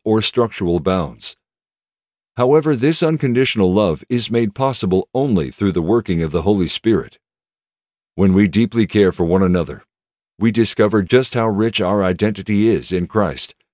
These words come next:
and spiritual growth results. As we experience these loving relationships, we are enabled to walk the path of holiness because we receive both encouragement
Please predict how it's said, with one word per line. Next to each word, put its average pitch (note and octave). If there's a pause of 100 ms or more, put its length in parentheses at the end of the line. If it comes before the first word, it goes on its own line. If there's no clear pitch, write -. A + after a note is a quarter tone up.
and D2
spiritual G#2+
growth G2
results. F2 (840)
As F2+
we F#2+
experience F#2+
these E2+
loving F#2
relationships, F2 (260)
we A2
are A#2+
enabled A2
to G2+
walk G2+
the G2
path G2+
of E2
holiness F2+ (340)
because F2
we E2+
receive E2+
both G2+
encouragement F2